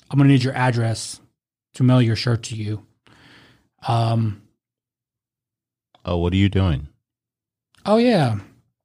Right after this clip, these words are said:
Speaker 1: Me and Tony went to, um, West Tennessee Trade Company the other day, which is owned by Skinny and Katie McNabb. Um, y'all know their brand, Dirty Cotton.
Speaker 2: Isn't his last name McCabe or something?
Speaker 1: I thought it was McNabb.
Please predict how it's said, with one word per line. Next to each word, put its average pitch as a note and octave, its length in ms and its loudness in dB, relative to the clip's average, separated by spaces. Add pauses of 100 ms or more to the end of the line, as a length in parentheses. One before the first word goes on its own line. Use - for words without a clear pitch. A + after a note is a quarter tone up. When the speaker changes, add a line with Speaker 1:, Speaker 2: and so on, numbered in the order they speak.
(960)
Speaker 1:
Me D3 200 4
and D#3+ 120 4
Tony D3+ 200 4
went C#3 240 4
to, C3 320 0
um, A#2+ 520 -2 (880)
West C#3 200 0
Tennessee C#3+ 280 2
Trade C#3 240 -2
Company C#3 260 2
the C3+ 80 2
other C3+ 120 2
day, C#3+ 340 -2
which C3 120 -8
is C3 120 -6
owned C3 180 2
by A#2+ 120 0
Skinny C#3+ 540 0 (360)
and C3+ 120 -2
Katie C#3 540 -4
McNabb. D#3+ 480 -8 (720)
Um, B2+ 560 0 (140)
y'all C3+ 180 4
know C#3+ 160 6
their B2+ 140 4
brand, B2 380 2
Dirty B2 180 2
Cotton. A#2+ 480 -2 (300)
Speaker 2:
Isn't C#3 100 -6
his G3+ 120 -6
last G3 200 -6
name D3+ 160 -2
McCabe A2 560 -4
or E3+ 100 -6
something? E3 500 -10
Speaker 1:
I - 40 -10
thought F#3+ 100 0
it E3 60 2
was D#3+ 100 2
McNabb. D3 280 -2